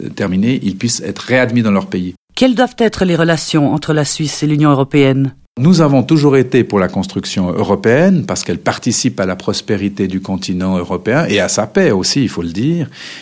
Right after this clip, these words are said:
Speaker 1: Nous étions à l'époque pour une démarche plus rapide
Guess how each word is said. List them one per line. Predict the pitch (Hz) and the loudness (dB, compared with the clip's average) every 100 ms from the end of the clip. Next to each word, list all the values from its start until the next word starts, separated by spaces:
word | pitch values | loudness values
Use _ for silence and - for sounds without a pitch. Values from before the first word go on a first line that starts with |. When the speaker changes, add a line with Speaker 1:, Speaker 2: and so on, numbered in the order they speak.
| - - | -8 -2
Speaker 1:
Nous | 104 107 | 0 0
étions | - 107 | 0 0
à | |
l'époque | 98 95 98 - | 0 -2 -6 -4
pour | 95 | -4
une | 87 | -4
démarche | 87 85 85 - | -4 -8 -10 -2
plus | 156 | 0
rapide | 127 117 120 110 | 0 0 -2 -4